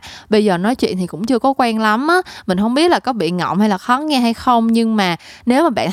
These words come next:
thấy có gì lạ lạ thì đó chính là lý do và hãy thông cảm cho mình nha. Hy vọng là sau này khi mà mình quen hơn với việc đeo niềng thì, ờ, cái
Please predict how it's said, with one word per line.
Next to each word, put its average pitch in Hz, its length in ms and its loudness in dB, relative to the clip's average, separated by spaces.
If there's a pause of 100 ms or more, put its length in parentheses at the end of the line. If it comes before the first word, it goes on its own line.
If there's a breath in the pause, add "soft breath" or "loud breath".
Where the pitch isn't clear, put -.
thấy 233 180 0
có 294 140 0
gì 285 180 4
lạ 156 160 0
lạ 165 260 -2
thì 185 100 0
đó 190 100 2
chính 294 160 -2
là 247 100 0
lý 190 180 0
do 214 240 2
và 185 80 0
hãy 185 120 -4
thông 220 200 -2
cảm - 200 -6
cho 240 120 -2
mình 196 220 0
nha. 196 180 0 (260 loud breath)
Hy 214 180 2
vọng 180 220 -2
là 180 100 0
sau 202 240 0
này 180 200 -2
khi 202 200 -2
mà 180 80 -2
mình 165 200 -6
quen 208 300 0
hơn 220 220 2
với 247 100 -2
việc 262 140 -4
đeo 196 160 0
niềng 175 400 0
thì, 165 200 2
ờ, 160 160 0 (340 loud breath)
cái 233 400 0